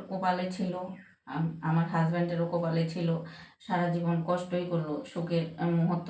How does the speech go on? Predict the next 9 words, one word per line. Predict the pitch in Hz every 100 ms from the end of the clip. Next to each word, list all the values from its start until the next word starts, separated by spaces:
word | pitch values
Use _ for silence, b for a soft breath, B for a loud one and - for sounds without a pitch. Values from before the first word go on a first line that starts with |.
| 170
যখন | 170 170 170
এলো, | 165 214 - B B B B
হয়তোবা | 175 165 165 165 165
ও | 156
আর | 151 147
সে | - 160 151 -
সুখটা | 165 - 170 170 160 165 196 170
দেখে | 170 175 175
গেল | 160